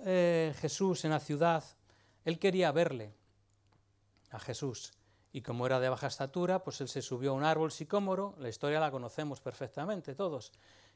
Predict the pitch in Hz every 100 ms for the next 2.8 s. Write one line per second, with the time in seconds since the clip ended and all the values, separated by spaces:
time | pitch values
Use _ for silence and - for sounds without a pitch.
0 | _ 135 143 139 139 - 131 165 170 170
1 | 190 190 208 214 - _ _ _ 131 135
2 | 135 135 131 127 117 123 113